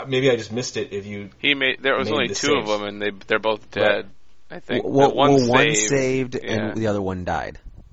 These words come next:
Speaker 3: So,
Speaker 1: Oh,
Speaker 3: no,
Speaker 1: okay.
Speaker 3: I haven't been making more saves.
Speaker 1: Got it.
Speaker 2: So, one, two, three. Attack! And I will declare my
Speaker 1: <laughs>
Speaker 2: oath on that guy first.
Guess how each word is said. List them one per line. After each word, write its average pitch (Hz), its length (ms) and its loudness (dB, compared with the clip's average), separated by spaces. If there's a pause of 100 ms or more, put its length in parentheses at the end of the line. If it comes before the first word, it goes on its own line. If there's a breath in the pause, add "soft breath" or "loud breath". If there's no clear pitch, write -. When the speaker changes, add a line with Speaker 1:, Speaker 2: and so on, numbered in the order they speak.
(140)
Speaker 3:
So, 98 380 -4 (100)
Speaker 1:
Oh, 101 80 -4
Speaker 3:
no, 95 280 -2
Speaker 1:
okay. - 120 -6
Speaker 3:
I 104 140 0
haven't 107 180 -4
been 101 140 -4
making 95 300 -6
more 82 180 -6
saves. - 440 -12 (680)
Speaker 1:
Got 85 180 -4
it. - 100 -12 (140)
Speaker 2:
So, 101 800 -6 (420)
one, 151 840 -12 (100)
two, 110 760 -14
three. - 640 -16 (180)
Attack! 269 800 -6 (460)
And 117 160 -12
I 113 100 -10
will 107 160 -12
declare 113 320 -6
my 110 200 -4
Speaker 1:
<laughs> - 40 -8
Speaker 2:
oath 135 300 -4
on 117 200 0
that 110 180 -6
guy 113 300 -4
first. 123 760 -10